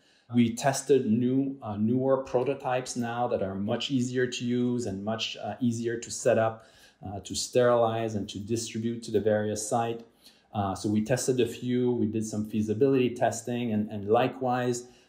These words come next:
uh, our process right now is we're trying to, um, discuss with F D A about some of these changes and how we're gonna introduce them to the next clinical stage so that we can do this safely and hopefully we can get,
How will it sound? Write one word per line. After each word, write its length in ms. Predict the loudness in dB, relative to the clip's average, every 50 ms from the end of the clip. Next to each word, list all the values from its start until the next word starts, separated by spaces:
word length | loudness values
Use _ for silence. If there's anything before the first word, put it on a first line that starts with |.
| _ -8
uh, 180 | -6 -6 -2 0
our 100 | 2 0
process 640 | 0 2 2 2 4 4 2 0 -2 -2 -4 -4 -2
right 220 | -2 -2 -2 -2
now 280 | -2 0 0 2 2 0
is 120 | 0 0
we're 120 | -2 -4
trying 340 | -4 -4 -6 -6 -6 -6 -8 -10
to, 440 | -10 -8 -6 -2 -2 -2 -2 -2
um, 360 | -4 -6 -6 -6 -6 -10 -12 -6 -2
discuss 460 | -2 0 0 2 2 2 2 0 -2
with 160 | -6 -4 -2
F 200 | 0 0 0 -2
D 240 | -2 0 2 2 2
A 360 | 2 2 0 -2 -4 -6 -12 -18 -20 _ -6
about 260 | 0 2 2 2 2
some 240 | 0 0 2 4 2
of 100 | 2 2
these 240 | 2 2 2 0 -2
changes 640 | -4 -2 -2 -2 -2 -2 -2 -2 -2 -2 -2 -2
and 160 | -4 -4 -6
how 240 | -6 -6 -4 -4 -4
we're 100 | -2 -2
gonna 180 | -2 -2 -2 -2
introduce 520 | -4 -6 -6 -6 -6 -4 -4 -4 -4 -4
them 360 | -6 -6 -4 -4 -4 -4 -6 -6
to 100 | -10 -10
the 140 | -8 -8 -4
next 340 | -2 -2 -2 -2 -2 -6 -6
clinical 400 | -4 -4 -4 -4 -2 -4 -2 -2
stage 480 | -4 -4 -4 -2 -2 -2 -2 -2 -6
so 60 | -6
that 200 | -8 -8 -8 -10
we 60 | -12 -12
can 240 | -8 -6 -6 -6
do 220 | -6 -4 -2 -2 0
this 280 | 0 -2 -2 -4 -4
safely 640 | -4 -2 -2 -2 -2 -4 -8 -8 -8 -6 -6 -6 -8 -10 -14 -20 -20 -20 _
and 100 | -10 -4
hopefully 440 | 0 0 0 0 0 -4 -6 -4 -6
we 100 | -6 -8
can 240 | -8 -8 -8 -6 -4
get, 320 | -2 -2 -2 -2 -4 -8